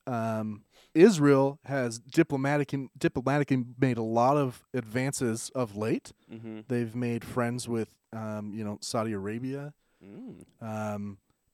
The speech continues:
Speaker 1: and, uh, there was one, there was another kinda bigger country. But on the northern end of Israel, you've got problems with Lebanon.
Speaker 2: Right.
Speaker 1: Hezbollah right there that would love to,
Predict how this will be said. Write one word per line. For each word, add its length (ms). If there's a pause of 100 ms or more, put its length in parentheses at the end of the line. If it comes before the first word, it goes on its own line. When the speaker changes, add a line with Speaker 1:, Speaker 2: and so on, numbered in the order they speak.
Speaker 1:
and, 600 (1120)
uh, 340 (120)
there 80
was 160
one, 220
there 100
was 120
another 420 (760)
kinda 140
bigger 220
country. 360
But 280 (440)
on 160
the 80
northern 400
end 140
of 100
Israel, 320
you've 140
got 220
problems 320
with 100
Lebanon. 560 (720)
Speaker 2:
Right. 320 (280)
Speaker 1:
Hezbollah 480
right 240
there 280
that 240
would 180
love 220
to, 200